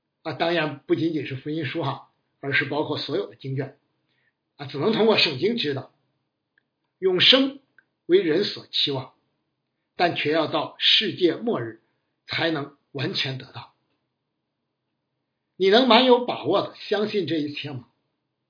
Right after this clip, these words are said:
若能，这就是真的信心。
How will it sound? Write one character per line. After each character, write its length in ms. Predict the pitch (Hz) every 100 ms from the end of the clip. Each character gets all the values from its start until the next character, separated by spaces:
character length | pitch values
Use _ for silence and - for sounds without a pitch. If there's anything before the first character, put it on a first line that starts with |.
| _ _ _ _ _
若 180 | - 190
能， 300 | 139 151 - _ _ _ _ _ _ _
这 360 | - 294 - -
就 180 | 156 135
是 160 | -
真 200 | 127 139
的 80 | 127
信 220 | 123 127
心。 200 | - 123